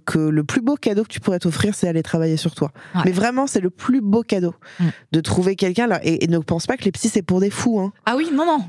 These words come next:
Speaker 2: Ah non, je pense absolument pas ça, euh.
Speaker 1: C'est de, tu vois, d'aller questionner un peu, regarder sur Internet, euh,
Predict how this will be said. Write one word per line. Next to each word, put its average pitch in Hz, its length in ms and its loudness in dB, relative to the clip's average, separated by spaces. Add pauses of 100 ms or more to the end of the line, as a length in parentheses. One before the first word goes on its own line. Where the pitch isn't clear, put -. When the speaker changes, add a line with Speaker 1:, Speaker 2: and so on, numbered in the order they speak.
(180)
Speaker 2:
Ah 294 140 0
non, 294 160 0
je 208 100 -2
pense 170 280 -2
absolument 170 420 0
pas 151 160 -2
ça, 214 480 0
euh. 123 300 -4 (100)
Speaker 1:
C'est 175 400 2
de, 165 160 2
tu 156 180 -2
vois, 196 140 2
d'aller 208 360 2
questionner 185 500 -2
un 196 160 2
peu, 170 140 -2
regarder 175 320 0
sur 160 200 0
Internet, 214 720 0
euh, 170 120 0